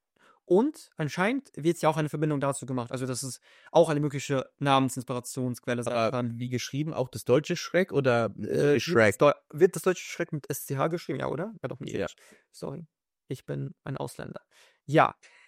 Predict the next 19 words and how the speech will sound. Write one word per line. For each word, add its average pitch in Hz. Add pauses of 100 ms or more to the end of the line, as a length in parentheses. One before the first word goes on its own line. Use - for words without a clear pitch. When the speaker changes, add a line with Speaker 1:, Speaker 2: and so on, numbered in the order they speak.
(140)
Speaker 1:
S 165
C, 160 (580)
mit 160
S 151
C 147
H. - (320)
S 160
C 147
H 156
R 143
E 139
C -
K. 123
Max 120
Speaker 2:
Ja. -
Speaker 1:
Schreck. - (500)
Der 156
sieht 143
aus, 151